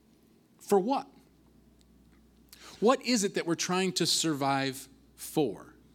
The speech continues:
And that's the crux of the question I want you to contemplate this morning. I want to ask you the question, what are you living for? What are you living for? And maybe you have an easy and polite answer.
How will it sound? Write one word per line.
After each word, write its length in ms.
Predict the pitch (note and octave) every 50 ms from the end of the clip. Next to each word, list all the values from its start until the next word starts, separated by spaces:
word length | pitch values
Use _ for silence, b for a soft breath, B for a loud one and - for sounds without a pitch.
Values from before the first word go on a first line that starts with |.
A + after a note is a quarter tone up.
| _ _ - B B B B B B B B B B B B B B B
And 80 | D3 F#3
that's 200 | B3 B3 - -
the 80 | E3+
crux 300 | - - G3 G3+ - -
of 40 | E3
the 80 | C#3+ -
question 360 | - F3 E3 - - C#3+ C3+
I 80 | C3 C3
want 240 | B2 D3 D#3 -
you 60 | D#3+ D3
to 60 | C#3
contemplate 880 | - - - E3+ E3+ E3 - D3 C3 C3+ - C#3 C3+ B2 - - - -
this 220 | C3 A2+ - -
morning. 200 | E3+ F3 D#3+ C#3+ -
I 60 | C#3+ D3
want 240 | D3 F3+ G#3 G#3+
to 160 | F#3+ - - E3+
ask 260 | F3+ F3+ - - -
you 80 | F3+
the 80 | D#3 D3+
question, 680 | C#3 - - F3+ F3 E3+ - - D3 C3 A#2+ A#2 A2 - B B B B B B B B B B -
what 440 | C#3 C#3 D3+ E3+ G3 A3 A3 - - - - - - _ - -
are 100 | C3+ D3
you 140 | C#3 C#3+ C3
living 340 | C#3+ D#3 C#3+ C#3 B2+ A#2+
for? 520 | A2+ - - - D3+ C3+ G#2 D#2 - - - - - _ - - - - - _ - - - _ - _
What 160 | - D#3+ A3 C#4
are 80 | C4+
you 160 | A#3 G#3 A3
living 300 | G3 G3+ G#3 E3+ C#3 F#2+
for? 360 | - - - - - - - - _ _ _ _ _ _ _ _ _ _ _ _ _ _ _ _ _ _ _ _ _ - - - - - _ - - G3
And 340 | G3 G3+ G#3 A3 A#3 A#3
maybe 200 | A#3+ C4 B3+ A3+
you 360 | A3 G#3 F#3+ F3 F3+ F#3 F#3 E3+
have 220 | F3 F3+ F3 E3
an 160 | E3+ D#3+ C#3+
easy 460 | C3+ E3 E3 E3 D3 C#3 D3 C#3 C#3
and 340 | C3+ C#3 C3+ C3+ C3 B2+ B2+
polite 440 | - - C#3+ C3+ C3 C3 C3 B2+ -
answer. 460 | C3 B2+ C3 B2+ B2+ - B2 A#2 A2